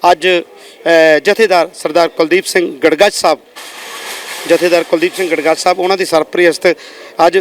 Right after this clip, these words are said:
ਥੋੜ੍ਹੇ ਦਿਨਾਂ ਤੋਂ ਬਾਅਦ ਹੀ, ਦੋ ਚਾਰ ਦਿਨ ਤੋਂ ਬਾਅਦ ਪੋਰਟ ਇੱਕ, ਅਹ, ਸ਼ੁਰੂ,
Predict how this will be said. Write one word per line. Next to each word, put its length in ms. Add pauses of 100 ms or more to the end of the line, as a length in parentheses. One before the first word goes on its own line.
ਥੋੜ੍ਹੇ 220
ਦਿਨਾਂ 280
ਤੋਂ 160
ਬਾਅਦ 220
ਹੀ, 60
ਦੋ 140
ਚਾਰ 200
ਦਿਨ 140
ਤੋਂ 100
ਬਾਅਦ 220
ਪੋਰਟ 540
ਇੱਕ, 180
ਅਹ, 1000
ਸ਼ੁਰੂ, 320